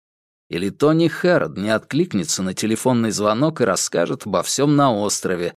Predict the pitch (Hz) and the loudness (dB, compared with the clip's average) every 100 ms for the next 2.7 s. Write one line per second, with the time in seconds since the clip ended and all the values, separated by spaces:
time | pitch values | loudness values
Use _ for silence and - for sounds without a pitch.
0 | _ _ _ _ - 82 98 - 113 117 | _ _ _ _ -2 0 0 0 0 2
1 | 113 - 123 135 127 131 - 120 123 113 | 2 0 2 2 2 -2 0 2 2 2
2 | 131 82 - - 131 151 85 | 0 0 -2 0 2 2 0